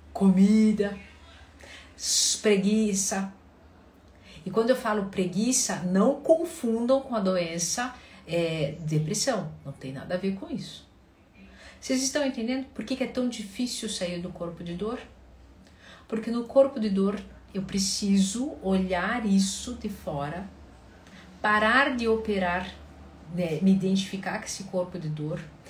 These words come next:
parar de querer anestesiá-lo, acolher essa dor. Eu vou fazer uma live, s-, uma, vocês vão ter uma aula somente pra acolher a dor.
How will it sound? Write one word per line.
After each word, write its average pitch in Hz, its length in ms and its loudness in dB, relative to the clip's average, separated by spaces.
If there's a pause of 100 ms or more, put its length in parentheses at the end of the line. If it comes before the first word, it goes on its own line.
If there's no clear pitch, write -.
(280)
parar 247 460 4
de 277 80 0
querer 214 280 -2
anestesiá-lo, 190 840 -4 (160)
acolher 285 800 6
essa 220 220 0
dor. 220 160 2
Eu 240 60 0
vou 220 100 -4
fazer 214 220 -4
uma 214 140 -2
live, 214 280 -2
s-, - 560 -6
uma, 190 380 4 (140)
vocês 196 160 -4
vão 214 140 4
ter 240 180 0
uma 214 440 2
aula 214 400 6
somente 226 640 -2
pra 196 200 -4
acolher 190 360 -6
a 170 60 -6
dor. 180 280 -8